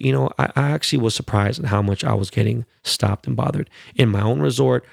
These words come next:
wherever, I, I was really, this was the first time in Mexico where I had that happen, okay? So I meet the general manager of Mango Deck, and the dude has no idea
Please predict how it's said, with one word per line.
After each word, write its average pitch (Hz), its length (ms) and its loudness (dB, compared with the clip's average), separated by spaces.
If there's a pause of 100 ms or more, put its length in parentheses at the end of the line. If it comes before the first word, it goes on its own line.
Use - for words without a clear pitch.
(140)
wherever, 120 360 2
I, - 200 0
I 120 100 2
was 120 120 -2
really, 127 180 0 (180)
this 123 180 2
was 123 120 0
the 117 80 4
first 117 260 0
time 113 200 2
in 104 40 2
Mexico - 540 0 (400)
where - 120 4
I 98 40 4
had 104 120 0
that 107 120 0
happen, - 340 -2 (640)
okay? 101 280 2 (640)
So - 120 4
I 147 60 4
meet 170 220 2
the 165 40 -4
general 131 300 2
manager 113 380 2
of 113 200 0
Mango 104 360 2
Deck, 101 320 0 (100)
and 117 180 4
the 107 60 2
dude 139 420 2 (140)
has 107 300 2
no 139 500 2
idea 101 540 0